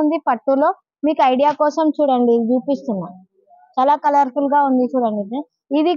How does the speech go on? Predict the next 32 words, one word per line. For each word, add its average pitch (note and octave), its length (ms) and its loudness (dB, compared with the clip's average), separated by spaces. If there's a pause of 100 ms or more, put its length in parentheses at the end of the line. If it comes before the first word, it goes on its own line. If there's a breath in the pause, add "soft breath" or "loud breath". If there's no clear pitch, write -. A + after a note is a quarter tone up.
(100)
కొంగు D4 280 2
వచ్చేసి D#4 300 -2 (120)
శారీకి C#4+ 400 0
ఇలా C#4 140 2 (100)
ఉంది. C4+ 160 2 (120)
మధ్యలో C#4 380 0
మీకు D4+ 160 -2 (140)
jari A#3+ 200 2 (100)
weaving, D4 320 0
silver C4 340 0
weaving C#4+ 320 0
వచ్చింది B3 380 -4 (1600)
చూడండి G#3+ 400 -4
ఫ్రెండ్స్. F3+ 240 -20 (960)
శారీకి D#4+ 460 0 (140)
బ్లౌజ్ C#4 260 2 (100)
వచ్చేసి D4+ 360 0 (120)
మీకు F4 180 -4 (140)
ఇలా C#4 140 2 (140)
ఉంటుంది. C#4+ 420 2 (1120)
Overall D4+ 440 0
గా D#4+ 60 2 (120)
మాత్రం C4+ 280 -2 (140)
శారీ B3+ 260 0 (100)
చాలా B3+ 240 0 (120)
colorful B3 520 -2
గా C4 80 0 (120)
మధ్యలో C4 300 0 (120)
జరీ B3 200 0 (100)
weaving C4 380 -2
తో C4 60 -2 (100)
సహా B3 140 0